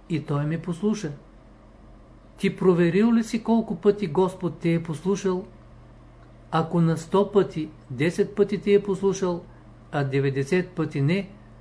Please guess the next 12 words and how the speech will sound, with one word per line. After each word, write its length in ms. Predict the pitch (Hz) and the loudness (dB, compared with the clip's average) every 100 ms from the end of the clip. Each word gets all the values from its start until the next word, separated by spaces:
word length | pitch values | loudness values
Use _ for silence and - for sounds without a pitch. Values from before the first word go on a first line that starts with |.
| - - - | -20 -20 -6
мислиш 520 | 143 143 165 190 175 | 0 0 0 -4 -2
ли, 180 | 190 208 208 | -2 -4 -6
че 140 | - 160 | -6 -4
си 140 | 170 | -2
от 180 | 160 151 | -4 0
много 320 | 165 180 147 | 0 2 0
праведните? 640 | 139 170 202 202 196 156 139 - - - - - - - - - - | 0 0 2 0 -2 -4 -8 -14 -20 -20 -20 -20 -20 -20 -20 -20 -14
Ако 280 | 139 135 143 | -10 -6 -6
Господ 500 | 117 156 160 - 151 | -2 -2 -2 -6 -2
на 140 | 160 156 | -2 -4
сто 280 | - 170 | 0 2
молитви 600 | 202 208 208 196 170 175 | 4 6 6 4 2 -2